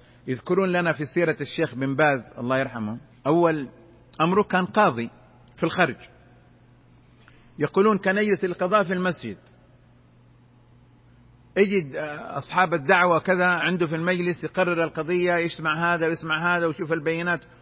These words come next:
ويحكم. ففي اليوم يحكم كذا قضية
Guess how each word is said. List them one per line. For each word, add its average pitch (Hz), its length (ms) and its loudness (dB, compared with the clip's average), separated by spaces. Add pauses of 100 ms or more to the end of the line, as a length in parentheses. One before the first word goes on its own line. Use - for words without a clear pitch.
(140)
ويحكم. 165 420 0 (1800)
ففي 160 220 2
اليوم 233 260 6
يحكم 214 280 0
كذا 220 240 4
قضية 175 460 0